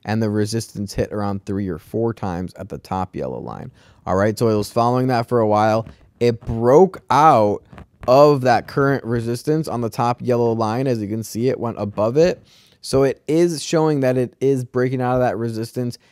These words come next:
and can easily go back to fifty dollars per share. But if it was me, I personally wouldn't be buying anything over thirty dollars per share.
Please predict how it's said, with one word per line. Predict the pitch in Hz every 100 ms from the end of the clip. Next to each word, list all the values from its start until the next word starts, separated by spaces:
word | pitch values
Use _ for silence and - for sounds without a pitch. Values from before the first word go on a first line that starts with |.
| _ _ -
and | 113 117 113 -
can | 123 113
easily | 127 131 131 123 123
go | 113 113
back | 117 113
to | -
fifty | 107 117 117
dollars | 110 113
per | - 107
share. | 104 117 120
But | 120 110
if | 113 127
it |
was | 135 127
me, | 117 127 123 - - _ _ -
I | 135 135
personally | - - 151 139 143 139
wouldn't | 120 127 120
be | 123
buying | 113 113 120 120
anything | 101 117 113 113
over | 92 113 101
thirty | 104 - 107 110
dollars | 107 107 107 104
per | 110
share. | 104 104 104 107